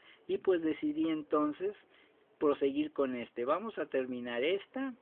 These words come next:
ya luego terminamos la otra, seguimos de nuevo con los ovnis, y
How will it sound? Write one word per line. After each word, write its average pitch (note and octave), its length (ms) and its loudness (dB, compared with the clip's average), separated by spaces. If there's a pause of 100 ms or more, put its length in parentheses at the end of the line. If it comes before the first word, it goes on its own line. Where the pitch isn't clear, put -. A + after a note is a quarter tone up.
(120)
ya B2 100 2
luego A2 280 -2
terminamos A2 560 -6
la C#3+ 160 4
otra, F3+ 460 0 (440)
seguimos C3 640 -2
de A#2 100 -4
nuevo A#2+ 300 -4
con A2 200 -6
los A2 220 -4
ovnis, F3 600 0 (640)
y G3+ 260 -6